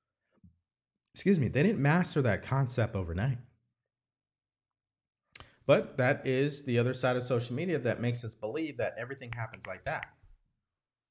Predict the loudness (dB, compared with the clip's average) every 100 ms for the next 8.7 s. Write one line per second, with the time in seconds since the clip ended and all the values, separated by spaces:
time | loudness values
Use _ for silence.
0 | _ -6 -6 -8 -12 _ _ _ -4 -2
1 | 0 0 2 -2 -2 -2 -2 -2 -4 -4
2 | -8 -8 -8 -8 -4 -6 -6 -6 -6 -4
3 | -6 -4 -4 -4 -4 -6 -6 -4 -4 -4
4 | -12 _ _ _ _ _ _ _ _ _
5 | _ _ _ _ _ 0 0 2 0 2
6 | 2 2 2 2 0 0 0 0 -2 -6
7 | -12 _ _ _ _ 2 4 4 4 0
8 | -2 -2 -6 -6 -10 -16